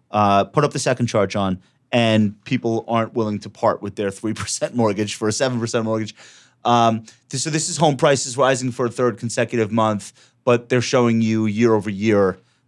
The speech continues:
uh, negative. So, but if that's as bad as it gets, it, again, combined with three and a half percent unemployment, it's really hard to forecast a recession with a straight face,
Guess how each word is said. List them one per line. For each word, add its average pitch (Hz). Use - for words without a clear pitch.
uh, 95
negative. 98
So, 156
but 151
if 135
that's 190
as 170
bad 139
as 127
it 101
gets, 113
it, 127
again, 120
combined 151
with 139
three 131
and 120
a 120
half 120
percent 113
unemployment, 117
it's -
really 156
hard 131
to 107
forecast 104
a -
recession 92
with 90
a 87
straight 87
face, 80